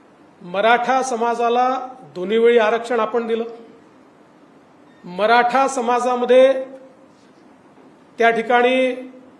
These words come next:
सारथी सारखी संस्था असेल, अण्णासाहेब पाटील आर्थिक विकास महामंडळ असेल,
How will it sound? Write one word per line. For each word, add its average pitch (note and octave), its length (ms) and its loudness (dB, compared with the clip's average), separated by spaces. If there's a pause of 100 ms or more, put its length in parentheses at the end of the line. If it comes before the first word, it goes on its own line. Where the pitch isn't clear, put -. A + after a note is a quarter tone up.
(300)
सारथी G#3 500 -4
सारखी B3 340 -4
संस्था A#3+ 400 -2
असेल, B3 400 0
अण्णासाहेब G#3+ 460 -6
पाटील A#3+ 320 -2
आर्थिक A#3 320 -6
विकास A#3+ 320 -4
महामंडळ A#3+ 460 -2
असेल, A#3+ 360 2